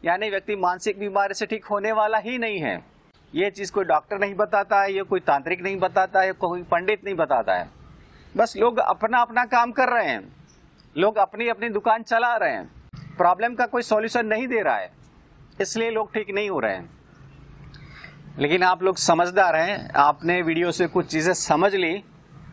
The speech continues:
कि ये मामला कुछ अलग है। ये जो depression है या phobia है, ऐसी कोई दवाई से होने, ठीक होने वाली चीज़ है ही नहीं। हमारी सोच negative हुई, हमारा एहसास negative हुआ, Phobia में हमारा एहसास negative हुआ।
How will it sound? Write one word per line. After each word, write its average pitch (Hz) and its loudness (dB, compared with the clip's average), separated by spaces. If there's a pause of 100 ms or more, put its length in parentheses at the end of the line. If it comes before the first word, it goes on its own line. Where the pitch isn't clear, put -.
कि 175 0
ये 190 4
मामला 143 4
कुछ 196 -4
अलग 175 2 (100)
है। 90 -4 (840)
ये 127 -2
जो 143 0
depression 180 0
है 165 0
या 196 2
phobia 160 0
है, 175 -2 (520)
ऐसी 143 -4
कोई 233 -6
दवाई 131 0
से 220 -6
होने, 190 -6
ठीक 202 -8
होने 208 -2
वाली 208 0
चीज़ 208 -8
है 156 -2
ही 240 -4
नहीं। 196 -4 (460)
हमारी 175 2
सोच 208 -2
negative 170 -2
हुई, 160 -2
हमारा 165 0
एहसास 175 0
negative 139 -2
हुआ, 101 -2 (400)
Phobia 180 4
में 202 0 (120)
हमारा 175 0
एहसास 175 -2
negative 175 -4
हुआ। 104 -2